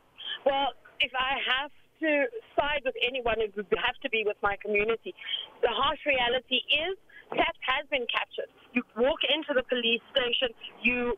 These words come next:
go in with all of the necessary evidence, and the unfortunate thing is that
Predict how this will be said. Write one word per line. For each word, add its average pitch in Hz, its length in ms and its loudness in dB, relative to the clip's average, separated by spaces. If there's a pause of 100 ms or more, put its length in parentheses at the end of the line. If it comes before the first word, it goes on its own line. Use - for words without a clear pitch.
(100)
go 262 180 4 (180)
in 254 120 -2
with 240 100 -2 (100)
all 339 200 6
of 359 60 2
the 285 80 4
necessary 214 580 0 (100)
evidence, 233 340 0 (440)
and 240 120 -6 (120)
the 240 180 2
unfortunate 269 680 -2
thing 226 220 0 (240)
is 220 80 -4 (260)
that 240 140 2